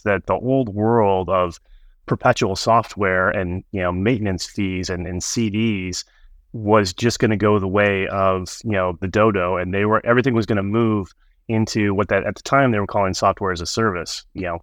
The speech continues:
fast forward to two thousand eight when I was there, part of the insight there was software as a service is still kind of a clunky name. People don't necessarily get it, but the aspiration at that time was we're gonna bring the platform and the applications together in, in one stack and,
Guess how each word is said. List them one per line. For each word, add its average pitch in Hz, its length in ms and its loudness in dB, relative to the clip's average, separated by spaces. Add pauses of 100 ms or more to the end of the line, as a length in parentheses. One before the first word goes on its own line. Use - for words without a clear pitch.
fast 110 220 0
forward 113 180 -2
to 92 60 -4
two 117 160 -8
thousand 98 320 0
eight 101 120 -2
when 87 120 -6
I 113 120 2
was 98 200 -2
there, 82 340 -4 (640)
part 131 260 4
of 113 160 2
the 98 240 -2
insight 110 440 0
there 101 280 -2
was 92 400 -2
software 131 400 2
as 98 80 0
a 98 60 -4
service 104 480 -2
is 92 100 -6
still 110 220 0
kind 107 180 0
of 90 60 -4
a 92 80 -2
clunky 107 360 -2
name. 95 460 -2
People 104 240 -2
don't 95 140 2
necessarily 95 480 -2
get 107 260 4
it, 87 220 -6
but 95 160 -4
the 98 100 -2
aspiration 101 580 0
at 85 120 -6
that 117 160 0
time 90 340 -2
was 87 420 -2 (520)
we're 123 160 4
gonna 127 120 4
bring 101 320 2
the 92 100 -4
platform 101 760 0
and 98 160 -2
the 98 100 0
applications 101 680 -2
together 95 640 0
in, 90 340 -8
in 95 200 -8
one 104 240 2
stack 85 600 -2
and, 90 280 -6